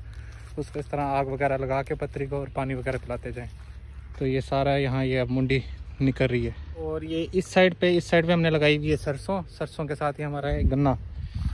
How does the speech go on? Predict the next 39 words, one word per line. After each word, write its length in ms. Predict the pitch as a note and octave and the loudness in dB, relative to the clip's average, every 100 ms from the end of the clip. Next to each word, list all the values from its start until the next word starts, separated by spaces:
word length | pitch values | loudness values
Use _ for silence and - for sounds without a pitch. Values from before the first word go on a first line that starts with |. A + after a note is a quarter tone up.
| - - | -4 -10
इधर 120 | C#3 | -8
से 120 | C#3 | -6
देखें 280 | C#3+ C3+ D3 | -6 -2 0
गन्ना 220 | C3+ D3 | 0 0
भी 120 | D3+ E3 | 0 0
हो 120 | D#3+ | 0
रहा 100 | D#3 | 0
है 40 | |
और 60 | D3 | -2
साथ 180 | - C#3 | -2 -4
के 140 | - | -4
साथ 160 | - C#3 | -10 -8
हमने 200 | C#3+ C#3 | -6 -8
सरसों 340 | - B2 D3 | -8 -10 -6
भी 60 | C#3 | -4
लगा 220 | C3+ B2+ | -2 -4
दी 120 | B2 | -4
थी। 160 | B2 B2+ - - - - - | -6 -10 -12 -12 -12 -8 -2
तो 160 | C#3 | 0
ये 220 | C#3 C#3+ E3 | 0 4 4
वाली 180 | D#3+ D#3+ | 4 2
तो 100 | D#3 | 0
तकरीबन 400 | D3 D3 D3 C#3+ | -2 -2 0 0
पक 240 | - C3 | 0 0
गई 220 | D3 D#3+ F#3 | 0 2 4
है। 100 | C#3 | 2
अ, 1160 | - - - - - - - - - - - C3 C#3 | -2 -14 -14 -14 -14 -14 -12 -14 -14 -12 -8 -6 -4
इसको 300 | C#3+ - E3 D#3 D3 B2+ | -6 -6 -4 -2 0 -2
अब 160 | C3+ C3+ | -4 -6
देखते 320 | C3 C#3 - D#3+ | -6 -8 -6 -6
हैं, 240 | D3 C3 | -4 -4
एक 140 | D3 C#3 | -4 -2
दो 100 | D3 | -4
दिन 160 | C#3+ | -4
तक 140 | C#3 C#3 | -6 -6
इसको 200 | C#3+ - | -8 -6
भी 100 | D3 | -6
कटवाते 420 | D3 C3+ C3 A#2 | -6 -4 -4 -4
हैं। 120 | B2 | -6